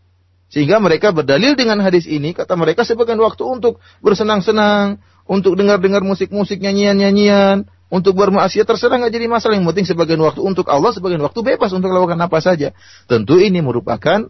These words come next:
pemahaman yang sangat keliru. Bagaimana Rasulullah sallallahu alaihi wasallam menganjurkan kepada para sahabat untuk menggunakan sebagian waktu untuk melakukan hal-hal yang diharamkan oleh Allah Subhanahu wa taala? Ini pemahaman yang sangat keliru.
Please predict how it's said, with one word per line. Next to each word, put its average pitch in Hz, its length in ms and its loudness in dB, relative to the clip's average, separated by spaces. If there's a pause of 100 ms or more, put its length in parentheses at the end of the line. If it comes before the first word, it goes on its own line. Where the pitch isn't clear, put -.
(120)
pemahaman 117 400 -2
yang 151 200 0
sangat 185 280 -2
keliru. 240 400 -2 (480)
Bagaimana 170 400 2
Rasulullah 175 400 0
sallallahu 156 280 0
alaihi - 120 -6
wasallam 151 160 -2
menganjurkan 147 400 -2
kepada 127 320 -4
para 123 240 -2
sahabat 131 320 -2
untuk 120 240 -6
menggunakan 123 520 -4
sebagian 113 400 -4
waktu 131 400 -4 (280)
untuk 123 240 -2
melakukan 143 480 0
hal-hal 139 320 0
yang 170 160 -2
diharamkan 214 440 -2
oleh 196 160 -2
Allah 185 200 -2
Subhanahu 160 440 -4
wa 156 40 -2
taala? 165 400 0 (320)
Ini 147 240 -4
pemahaman 127 320 -2
yang 107 160 -4
sangat 113 280 -4
keliru. 101 360 -6